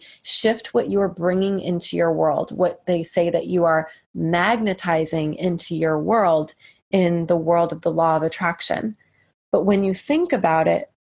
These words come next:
what you're magnetizing into your world is actually simply what you're noticing, because what you're noticing is what you are giving power to and giving it power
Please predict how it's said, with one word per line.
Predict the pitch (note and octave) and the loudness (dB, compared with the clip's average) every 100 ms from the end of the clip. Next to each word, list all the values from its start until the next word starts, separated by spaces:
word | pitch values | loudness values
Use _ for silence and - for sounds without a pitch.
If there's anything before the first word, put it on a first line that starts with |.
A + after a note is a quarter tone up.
| _ | _
what | F#3+ - - - | 0 0 0 0
you're | F#3 | 2
magnetizing | E3+ E3+ F3+ A3 C#4 C#4+ C4 A#3 G3+ G3 | 2 0 2 0 -2 -4 -2 -2 -2 -2
into | F#3 - F3+ | -4 -2 0
your | E3+ | 0
world | D#3+ D#3+ E3 - - _ _ _ _ - | 2 2 0 -2 -8 _ _ _ _ -4
is | F#3 - - | -2 -2 -2
actually | A3 A3+ - F#3 E3 D#3 | -2 -2 -2 0 0 0
simply | - - G3 F#3 F3 D#3+ F3 - | -4 -4 -4 -2 -4 -4 -6 -4
what | E3+ F3 - - | 0 0 -2 -6
you're | E3+ E3 D#3+ | 0 0 0
noticing, | D#3 D#3+ D#3+ - D#3+ E3 E3+ _ _ _ _ - | 0 -2 -2 -4 -4 -4 -8 _ _ _ _ -6
because | F3 F#3 E3 | -2 0 -2
what | E3+ F3+ G3+ - F#3 | 0 -2 -2 -4 0
you're | E3+ E3 | 0 0
noticing | D#3+ F#3 G3+ F#3 - D3+ D3+ - _ _ _ | 0 0 0 -4 -4 -4 -6 -10 _ _ _
is | F3 D#3+ | -2 -2
what | E3 F3+ F3+ - | 0 0 0 0
you | D#3+ | 0
are | D3+ | 0
giving | D#3 - F3+ E3+ E3+ E3 - | -2 -2 0 2 0 -2 -8
power | - F#3+ F#3 F3 D#3+ - | -6 0 2 2 0 -6
to | - - E3+ D3+ D3+ _ _ _ _ _ _ - | -6 -2 0 -2 -6 _ _ _ _ _ _ -4
and | E3+ D#3 - | 0 0 0
giving | F#3+ F#3 E3+ | 0 2 0
it | D#3 - | -2 -4
power | - - F3 E3 D3+ D3 | -6 -2 0 2 -2 -6